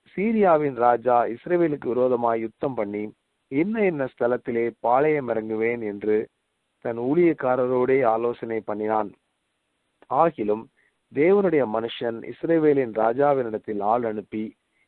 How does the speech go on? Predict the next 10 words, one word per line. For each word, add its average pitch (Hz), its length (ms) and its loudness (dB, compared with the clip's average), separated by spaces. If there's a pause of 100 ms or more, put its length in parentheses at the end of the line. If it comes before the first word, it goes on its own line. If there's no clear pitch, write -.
(100)
"இன்ன 208 320 0
இடத்துக்கு 147 580 0 (100)
போகாதபடிக்கு 139 920 0
எச்சரிக்கையாயிரும், 113 920 -2 (640)
சீரியர் 190 500 4
அங்கே 131 500 0
இறங்குவார்கள்" 123 720 2
என்று 110 280 -2
சொல்லச் 113 340 -6
சொன்னான். 104 440 -4